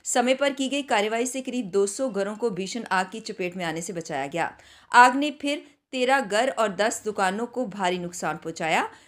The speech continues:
विभागीय अधिकारी ने आगे बताया कि घटना स्थल से फायरिंग सर्विस स्टेशन सिर्फ आधा किलोमीटर की दूरी पर है। दमकल की गाड़ियां तुरंत मौके पर पहुंची और आग पर काबू पाने का प्रयास शुरू किया। पानी की पर्याप्त उपलब्धता और स्थानीय लोगों के साथ से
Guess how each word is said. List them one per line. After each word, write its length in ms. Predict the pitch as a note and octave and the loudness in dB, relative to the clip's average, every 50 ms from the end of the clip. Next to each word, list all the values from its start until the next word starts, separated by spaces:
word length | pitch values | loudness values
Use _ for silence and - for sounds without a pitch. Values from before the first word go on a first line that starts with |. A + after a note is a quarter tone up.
| _ - | _ -8
विभागीय 520 | G3 A3+ A#3 G3+ A3 G#3+ A3 G#3 A#3+ C#4 D4+ | -6 -4 0 4 4 4 4 4 2 0 2
अधिकारी 500 | G#3 A3 F#3 A3 G#3+ A3 G3 G3 A3 A#3 | 2 0 0 -2 0 0 0 2 2 0
ने 100 | A#3+ A#3+ | -2 -2
आगे 280 | - G3 F3+ F3 F#3+ | 0 0 0 0 -2
बताया 340 | F3 F3 F3 - F3 F3+ A3 | -4 -4 -2 -2 0 0 0
कि 140 | - C#4 B3+ | -2 -4 -6
घटना 380 | F3+ F#3+ F3+ F3+ G3+ G#3+ A#3 | -4 -6 -6 -6 -4 -6 -6
स्थल 380 | B3 - - - A#3+ G3+ G3+ G#3+ | -6 -6 -10 -8 -4 -4 -4 -4
से 340 | G#3+ - - A#3 B3 F4+ - - - _ _ _ | -6 -6 -4 -2 -4 -4 -4 -10 -20 _ _ _
फायरिंग 420 | _ - A#3+ A3 G#3+ A3 B3+ C4+ C4 | _ 4 6 6 6 6 2 0 -2
सर्विस 400 | C4 - G#3+ G3 G3 A3+ A#3 - | -2 -2 -2 -2 -2 -4 -6 -6
स्टेशन 400 | - - G#3 G3 G3 - B3+ B3 | -4 -2 -2 -2 -2 -2 -4 -6
सिर्फ 260 | B3 - B3 B3+ B3 - - | -4 -4 -4 -6 -6 -6 -4
आधा 260 | F3+ F3+ F3 F3 A3+ A#3+ | -2 -2 0 0 0 -2
किलोमीटर 420 | A#3+ G#3+ F#3 F3 E3+ E3+ E3+ F3+ | -2 -4 -6 -6 -6 -6 -8 -10
की 140 | E3+ F#3+ F#3 | -8 -8 -8
दूरी 200 | D3+ D#3+ C#3+ D3+ | -8 -6 -8 -8
पर 180 | - E3 D#3 | -6 -6 -6
है। 240 | F3 F#3+ E3 - - _ - - - _ _ - | -4 -6 -8 -8 -8 _ -20 -20 -20 _ _ -4
दमकल 360 | F3+ A3+ A#3 A#3+ A#3+ C#4 C#4 | 0 0 0 2 2 0 0
की 120 | B3+ C#4+ B3+ | 0 -2 0
गाड़ियां 360 | G#3 G#3+ G#3 G3+ A3+ A#3+ B3 | 2 2 4 4 2 0 0
तुरंत 440 | A#3+ - A#3+ A#3 A#3+ C4+ C#4 C4 C#4+ | -2 0 2 2 4 4 2 0 0
मौके 300 | C4 A#3 A3 A3 A#3+ A3+ | 0 0 -2 -2 -4 -6
पर 120 | A#3+ A3+ | -6 -6
पहुंची 380 | A3+ - G#3 G3 F#3+ - B3 A#3+ | -6 -6 -6 -6 -6 -4 -2 0
और 140 | A#3 G#3+ | 0 2
आग 140 | F3+ D#3+ E3+ - | 2 0 0 0
पर 100 | G#3 G#3 | -4 -6
काबू 260 | G3+ G3+ F#3 D#3+ E3 E3 | -2 0 -2 -2 -2 -4
पाने 240 | - F3 D#3 E3 | -6 -6 -6 -4
का 120 | D#3+ G3+ G#3+ | -6 -6 -8
प्रयास 340 | - F3 E3+ D#3 D#3 - - | -6 -4 -4 -4 -4 -4 -6
शुरू 200 | - F#3 D3+ D3 | -10 -10 -10 -10
किया। 320 | - - F#3+ E3 - - - - - - _ _ - - | -8 -4 -4 -4 -4 -6 -12 -20 -20 -20 _ _ 0 4
पानी 260 | B3 A#3 B3 C4+ C#4+ | 4 4 4 2 -2
की 120 | C4 D4 | -2 -6
पर्याप्त 400 | C4 - A#3+ G#3+ G#3 A3 G#3+ - | -6 0 2 4 4 2 2 -2
उपलब्धता 720 | - G#3+ G#3 - F#3+ F#3 F3 F3+ - G#3 G3+ - A#3+ B3+ | -10 -10 -6 -4 -4 -4 -4 -6 -10 -10 -4 -2 0 0
और 180 | B3+ - G#3 G#3 | 0 -2 -4 -6
स्थानीय 440 | - - B3 G3+ F3+ F#3+ G3+ A3 G#3+ | -6 -6 -2 -2 -2 -2 -2 -4 -2
लोगों 260 | G3+ F3+ E3+ F#3+ G#3 | -2 -2 -2 -2 -6
के 140 | - G#3 F#3 | -6 -8 -8
साथ 320 | - - G3+ F#3 F#3 G#3 | -6 -2 0 2 2 0
से 360 | G#3 - - - A#3 B3 E4+ | 0 -6 -6 -4 -4 -4 -4